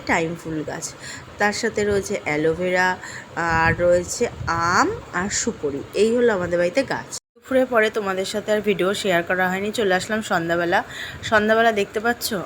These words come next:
আমার দাদার ছেলেকে দিয়ে, আহ, তোমার হলো মোমো আনিয়েছি,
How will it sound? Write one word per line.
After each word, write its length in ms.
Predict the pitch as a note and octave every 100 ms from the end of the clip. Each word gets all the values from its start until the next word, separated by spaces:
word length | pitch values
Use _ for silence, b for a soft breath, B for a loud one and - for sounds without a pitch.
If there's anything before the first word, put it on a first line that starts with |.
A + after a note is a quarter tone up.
| -
আমার 280 | F#3+ G3 G3+
দাদার 280 | F#3+ E3+ F#3
ছেলেকে 400 | - G3 F3+ G3+
দিয়ে, 240 | F#3 A3 D4
আহ, 800 | G#4+ D#4+ - - F3+ F3+ E3+ E3+ E3+
তোমার 260 | G3+ G3+ G3+
হলো 180 | A#3 B3
মোমো 300 | A3 F#3 F3
আনিয়েছি, 540 | D#3+ D#3 D#3 D#3 -